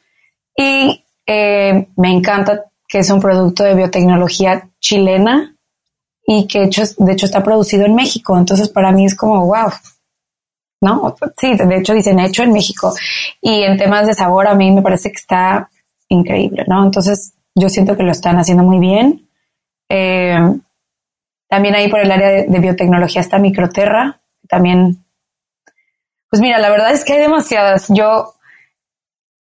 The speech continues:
algo que me ha inspirado mucho en estos años es seguir a estas empresas y ver cómo lo han, lo han estado haciendo y, y, y saber que se puede. Eh, también sé que, que ahí está una,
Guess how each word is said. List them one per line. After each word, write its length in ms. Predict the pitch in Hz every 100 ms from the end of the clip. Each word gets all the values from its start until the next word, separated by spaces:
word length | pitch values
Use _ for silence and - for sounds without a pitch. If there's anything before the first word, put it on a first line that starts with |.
| _ -
algo 300 | 214 226 233
que 80 | 240
me 100 | 214
ha 20 |
inspirado 380 | 202 233 220 233
mucho 220 | 226 233
en 40 |
estos 220 | 214 226 208
años 260 | 214 247
es 120 | 208
seguir 300 | - 180 208 208
a 20 |
estas 260 | 202 180
empresas 560 | 175 165 170 170 190 190
y 100 | 180
ver 180 | 175 185
cómo 200 | 202 190
lo 100 | 180
han, 180 | 180 180
lo 80 |
han 120 | 175 180
estado 240 | - 185
haciendo 600 | 170 - 180 170 175 202
y, 400 | 190 190 175 180
y, 60 | 180
y 60 |
saber 300 | 170 175 180
que 120 | 180 190
se 140 | 175
puede. 640 | 180 175 175 185 233 311 _ _ _ _ _ _
Eh, 300 | - 175 170 175
también 380 | 175 185 190
sé 180 | 180 202
que, 460 | 196 190 185 185 -
que 100 | -
ahí 80 | 180
está 260 | 180 190 185
una, 520 | 190 190 185 190